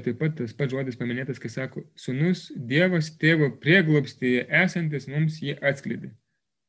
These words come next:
Tas prieglobstis ir krūtinė yra tas pats žodis graikiškai, kolpon, kurį būtų galima versti žmogaus vieta, kur yra tarp dviejų rankų.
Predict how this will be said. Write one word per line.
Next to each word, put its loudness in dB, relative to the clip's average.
Tas -4
prieglobstis 0
ir -6
krūtinė -2
yra -6
tas -10
pats -2
žodis 0
graikiškai, -2
kolpon, -2
kurį 4
būtų 0
galima 4
versti 0
žmogaus 0
vieta, -2
kur -2
yra 0
tarp -2
dviejų 2
rankų. 0